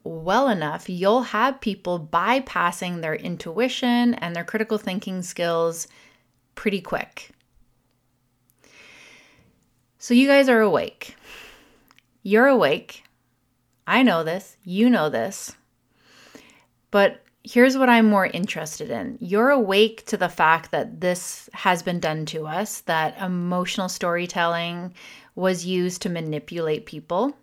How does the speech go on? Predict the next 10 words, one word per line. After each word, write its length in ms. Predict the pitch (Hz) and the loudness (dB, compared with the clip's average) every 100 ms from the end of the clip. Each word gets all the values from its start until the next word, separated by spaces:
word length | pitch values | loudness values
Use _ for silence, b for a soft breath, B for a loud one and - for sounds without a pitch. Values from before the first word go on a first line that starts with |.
| _ - | _ -10
You 140 | 180 | -2
guys 220 | 170 165 | -2 0
are 100 | 196 | 0
aware 300 | 202 165 143 | 2 2 0
of 100 | 143 | -2
this. 460 | 143 185 - - - B B B B B B B B B B _ _ _ _ | -4 -6 -8 -16 -18 B B B B B B B B B B _ _ _ _
Where 400 | - 180 208 277 | -12 0 2 4
are 240 | 320 262 247 | 4 4 4
you, 640 | 196 175 190 220 226 220 | 2 -2 2 4 4 2
though, 460 | 170 135 - - | 2 0 -2 -8